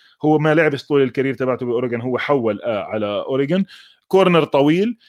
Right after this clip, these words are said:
الكل عم بيحكي إنه هو مشروع ستيفن جيلمور، آه، القادم. وطبعًا البيتريتس بالمدافعين تبعونهم كيف بيستعملوهم، آه، دايمًا بيكون عندهم مشاريع كويسة. آه، طبعًا بالراوند الثاني ديفنسيف اند برضو.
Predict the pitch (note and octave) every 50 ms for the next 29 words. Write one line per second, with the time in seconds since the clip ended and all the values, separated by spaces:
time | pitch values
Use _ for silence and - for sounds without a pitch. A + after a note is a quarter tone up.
0 | _ _ - F#3 F3+ E3+ - G#3 G3+ F3 E3 E3+ D#3 F3 D#3+ - - E3 D#3+ D#3
1 | D3 D3 D3 E3 D#3 D3+ C3+ C3+ B2 - - D3 D3 D3 C3+ B2+ B2+ - - D3
2 | C#3 A#2+ C3+ B2 A#2 A#2+ C#3 C3 C3 B2+ B2 B2 B2+ B2 B2 - _ _ _ _
3 | _ _ _ _ - B2 B2 B2 B2 B2 - B2+ B2 - D#3 D#3+ D#3+ F3 G#3 G#3
4 | G3+ F3+ F#3+ F3+ E3+ E3+ E3+ E3 D#3+ D#3 D3+ D3 C#3+ C#3 C#3 C3+ C3 C3 B2+ -
5 | F3 E3 D#3 D3+ D3+ D3+ D3 D3 - - B2 B2 C3 B2+ B2 C3+ C3 C#3 C3 -
6 | D3+ C#3 D3+ D#3 C#3 - C3 B2 A#2 C#3 C#3+ C#3+ C#3 D3 C#3+ - - B2+ A2+ -
7 | A2+ B2 - - - - A2+ G2+ A#2 B2 B2 C3 D3+ D#3 D3 C3+ C3+ C#3+ D3 D3
8 | D3+ D#3 - _ _ _ _ _ _ _ - A2+ A#2+ A#2+ A#2+ A#2 A#2+ B2 C3+ D3+
9 | D3+ D#3 C#3+ C#3+ C#3 B2+ B2+ A#2 - D3 C#3 B2 A#2 C3+ B2+ B2 B2 B2+ B2+ B2
10 | A#2 A2 A2 - C3 A#2+ A#2+ A2+ G2 G#2 - - A#2+ A2+ A2 - - D#3+ F3+ F3+
11 | _ _ _ _ _ _ _ _ _ _ C#3 D3 D3 D3+ D3 D3 - F3 E3 F3
12 | F3 E3 F3 F3 F#3 F#3 F#3 F3 D#3 E3 C#3+ D3 C#3+ C#3 C3+ C3 B2+ A2+ - D#3+
13 | D#3 D#3 D3+ C#3 C3 C3+ B2+ - D3 C#3 - D3 A#2+ A2+ - C3 C#3 C#3+ D3+ D3
14 | B2+ G#2+ A2+ B2+ C3+ C#3 C3+ A#2+ C3 C#3 C#3 C#3+ C#3 - -